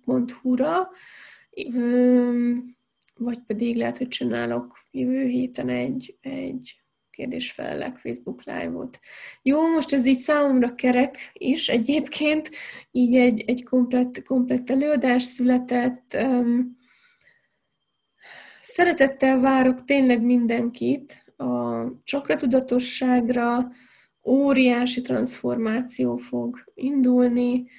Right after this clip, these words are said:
és, öm, és mi az a könnyedség és szabadság, ami most az életünkbe érkezhet?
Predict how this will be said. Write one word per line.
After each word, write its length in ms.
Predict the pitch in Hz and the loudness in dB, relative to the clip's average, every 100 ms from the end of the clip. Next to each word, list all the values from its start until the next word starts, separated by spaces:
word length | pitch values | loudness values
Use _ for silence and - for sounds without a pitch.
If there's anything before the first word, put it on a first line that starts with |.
| - _ _ | -20 _ _
és, 640 | - 240 247 247 247 - 254 | -4 -2 2 0 0 -2 0
öm, 600 | 247 247 247 247 247 - _ _ _ _ _ _ _ _ _ _ _ _ _ _ - | 2 4 4 2 -2 -10 _ _ _ _ _ _ _ _ _ _ _ _ _ _ -6
és 200 | 254 - | -4 -2
mi 160 | 294 320 | 0 0
az 220 | 262 254 | 2 2
a 500 | 247 247 247 247 247 _ _ _ _ _ | 2 2 2 -2 -6 _ _ _ _ _
könnyedség 760 | - 285 269 247 247 - 247 233 | -4 0 4 2 2 0 0 0
és 100 | 247 | -2
szabadság, 1120 | - 247 214 247 - - 247 - 233 226 _ _ _ _ _ _ | 0 0 2 0 -2 -8 -6 -6 -6 -10 _ _ _ _ _ _
ami 160 | 262 | 0
most 240 | 247 240 - | 2 0 -6
az 120 | 247 | -4
életünkbe 540 | 247 247 247 247 240 | -4 -4 -4 -4 -4
érkezhet? 920 | 233 262 - 254 - - 277 262 - | -6 -8 -10 -12 -12 -16 -16 -18 -20